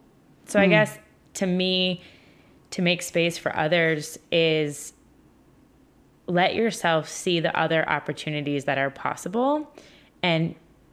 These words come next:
Speaker 1: really having an open mind as far as acceptance and removing any, like, preconceived judgments. Um, I had a friend, to bring it back to her desk, who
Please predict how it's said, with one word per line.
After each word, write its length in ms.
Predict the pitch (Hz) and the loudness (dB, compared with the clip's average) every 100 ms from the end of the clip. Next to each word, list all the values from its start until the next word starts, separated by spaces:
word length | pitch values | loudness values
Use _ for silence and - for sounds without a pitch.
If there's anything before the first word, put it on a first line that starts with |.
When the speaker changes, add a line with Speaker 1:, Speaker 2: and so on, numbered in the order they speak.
| - - | -20 -8
Speaker 1:
really 280 | 175 175 170 | 0 2 2
having 300 | 160 156 156 | 2 0 0
an 100 | - | -2
open 300 | 160 160 156 | -2 -2 -2
mind 260 | 147 143 151 | 0 0 -2
as 120 | 147 | -2
far 140 | 151 | -2
as 120 | 139 131 | -2 -4
acceptance 800 | - 196 185 - 165 160 - | -6 -4 -4 -2 -2 -4 -6
and 280 | - 156 147 | -8 -6 -4
removing 420 | 143 165 170 165 156 | -4 -2 0 0 -2
any, 160 | 151 | -2
like, 200 | 147 143 | -4 -4
preconceived 640 | - 165 160 160 - 143 139 | -4 -4 -4 -6 -6 -6 -2
judgments. 800 | 175 175 180 175 165 - - - - - - - | 0 0 -2 -2 -2 -8 -14 -16 -20 -20 -6 0
Um, 440 | 165 151 147 151 - _ _ _ _ _ - - | 2 2 -2 -6 -12 _ _ _ _ _ -4 0
I 60 | 170 | 2
had 140 | 170 | 2
a 40 | 165 | 2
friend, 460 | 175 160 165 160 - - | 0 0 0 -4 -10 -8
to 100 | - | -4
bring 140 | 170 160 | 0 0
it 60 | |
back 160 | 151 147 | 0 -2
to 60 | 139 | -2
her 140 | 175 | 0
desk, 360 | 170 156 - - 165 | 2 0 -2 -10 -2
who 440 | 160 160 151 151 | 0 2 0 -2